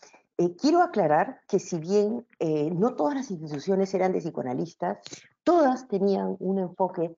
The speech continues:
psicoanalítico y nosotros definimos de saque nuestro trabajo como un enfoque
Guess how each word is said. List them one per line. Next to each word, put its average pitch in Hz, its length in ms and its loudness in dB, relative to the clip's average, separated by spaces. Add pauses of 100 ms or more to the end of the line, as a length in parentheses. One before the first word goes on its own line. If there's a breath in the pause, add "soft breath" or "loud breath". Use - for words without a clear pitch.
(120)
psicoanalítico 131 920 -6
y 160 100 -2
nosotros 196 400 -4
definimos 180 800 2
de 156 80 -4
saque 160 400 -2
nuestro 156 240 -8
trabajo 147 540 -2
como 151 220 -6
un 165 80 -2
enfoque 160 500 -2